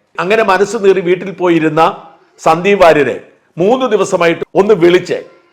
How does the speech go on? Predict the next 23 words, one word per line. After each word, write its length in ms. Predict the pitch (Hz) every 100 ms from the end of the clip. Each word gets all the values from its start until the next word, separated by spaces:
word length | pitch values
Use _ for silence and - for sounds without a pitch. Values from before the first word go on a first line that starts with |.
| _ 170
തെരഞ്ഞെടുപ്പ് 400 | 165 196 185 196
പ്രചരണത്തിന് 420 | 170 170 165 165
സഹകരിക്കണമെന്ന് 840 | 151 147 147 170 170 - 147 143 143
ബി 120 | 143
ജെ 180 | 147 156
പിയുടെ 220 | 156 147
സ്ഥാനാർത്ഥിയായ 800 | 147 135 143 170 165 - 151 139
കൃഷ്ണകുമാർ 580 | 139 127 160 156 147 143
പോലും 460 | 131 135 127 - _ -
ശ്രമിച്ചില്ല. 680 | 127 107 110 104 104 - _ -
അത് 120 | 170
അപമാനത്തിന് 600 | 156 165 202 220 214 180
കാരണമായപ്പോഴാണ് 960 | 170 151 156 147 147 139 131 139 131 85 - _ _ _
സന്ദീപ് 360 | 147 139 139
വാര്യർ 180 | 127 123 - 127
ആദ്യമായി 640 | 135 139 139 135 92 85 _ _ _ -
ചെറുതായി 520 | 156 143 135 127 127 -
തുറന്നു 240 | 127 120 113
പറഞ്ഞത്. 420 | 107 107 110 117 - _ _ 151
എന്നിട്ടും 300 | 185 214 208 190
ആ 20 |
പ്രശ്നം 440 | 160 160 160 185
പരിഹരിക്കാനല്ല 800 | 156 151 156 170 185 170 156 151